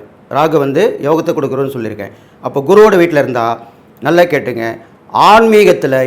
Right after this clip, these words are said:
ஈடுபாடு உள்ளவங்க, ஆன்மீக முன்னோர்கள், பெரியோர்கள், ஜோதிடர்கள், அருள்வாக்கு கூறுபவர்கள்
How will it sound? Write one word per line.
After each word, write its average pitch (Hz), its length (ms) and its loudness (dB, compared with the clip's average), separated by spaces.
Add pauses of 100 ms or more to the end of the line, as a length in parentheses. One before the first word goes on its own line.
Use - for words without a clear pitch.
(120)
ஈடுபாடு 170 380 2
உள்ளவங்க, 135 360 0 (1400)
ஆன்மீக 196 340 4
முன்னோர்கள், 139 440 0 (100)
பெரியோர்கள், 147 520 2 (840)
ஜோதிடர்கள், 156 580 4 (840)
அருள்வாக்கு 185 480 2
கூறுபவர்கள் 131 520 -2